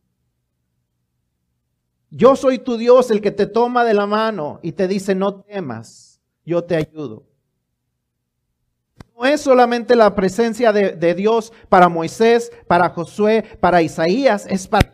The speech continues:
todo aquel que confía en él y está dispuesto a esforzarse y ser valiente.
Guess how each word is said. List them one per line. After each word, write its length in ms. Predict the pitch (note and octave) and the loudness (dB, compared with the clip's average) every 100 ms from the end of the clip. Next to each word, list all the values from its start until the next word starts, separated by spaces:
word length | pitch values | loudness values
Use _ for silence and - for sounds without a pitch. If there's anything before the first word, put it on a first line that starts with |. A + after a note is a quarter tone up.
| - | -2
todo 320 | A#3+ C4+ C#4 | 2 4 4
aquel 680 | C4 - F3 F#3 G3 - - | 0 -6 -4 -2 -2 -4 0
que 180 | A#3 A3+ | 0 2
confía 500 | G#3 G3 B3 C4 C4+ | 0 0 2 2 2
en 100 | A3 | 0
él 200 | F#3+ G3 | 2 2
y 40 | |
está 220 | F#3+ A3 | 0 -2
dispuesto 840 | G#3+ G#3 - C#4 D4 D4 A3 G#3 F#3+ | -2 -6 -2 2 2 0 -4 -2 -2
a 100 | F3+ | -4
esforzarse 1000 | F3 F#3 F3+ B3 C4 C4 F3+ F3 F#3 F#3 _ | -4 -10 -8 -2 -2 -2 -6 -6 -6 -10 _
y 140 | F#3+ | -6
ser 260 | F#3+ G#3 A3 | -2 0 2
valiente. 840 | A3 A3+ B3+ C#4 C4+ A3 G3+ - | 2 2 0 0 -4 -8 -10 -12